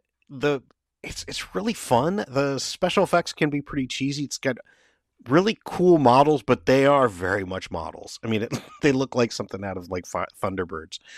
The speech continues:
but still kinda cool. And somehow the future also takes place apparently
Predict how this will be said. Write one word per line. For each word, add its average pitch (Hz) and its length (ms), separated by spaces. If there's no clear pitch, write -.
but - 280
still 233 220
kinda 240 260
cool. 92 420
And 139 220
somehow 165 300
the 143 120
future 151 500
also 131 340
takes 120 320
place 120 320
apparently 110 500